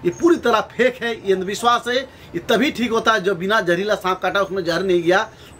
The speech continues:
उस शख्स को ठीक होता है। आप सोचते हैं, आपको पता नहीं जहरीला काटा, बिना जहरीला कुछ भी है, थाली बैठाया गया, ठीक हो गया।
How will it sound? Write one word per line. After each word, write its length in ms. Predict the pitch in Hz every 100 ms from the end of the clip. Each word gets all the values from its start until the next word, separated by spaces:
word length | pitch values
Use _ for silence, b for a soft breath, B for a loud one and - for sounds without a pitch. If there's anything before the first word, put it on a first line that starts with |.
| -
उस 160 | -
शख्स 240 | 220 208 -
को 120 | 196
ठीक 200 | 180 220
होता 220 | 196 214
है। 160 | 220 160
आप 100 | -
सोचते 280 | - 180 196
हैं, 180 | 175 233 B -
आपको 200 | 214 302
पता 240 | 277 277
नहीं 160 | 262 262
जहरीला 280 | 226 226 240
काटा, 240 | 240 240
बिना 200 | 208 220
जहरीला 180 | 208 202
कुछ 220 | 208 180
भी 120 | 208
है, 120 | 156 - B -
थाली 160 | 180
बैठाया 280 | 208 180 214
गया, 140 | 214 226
ठीक 200 | 185 202
हो 100 | 220
गया। 240 | 240 262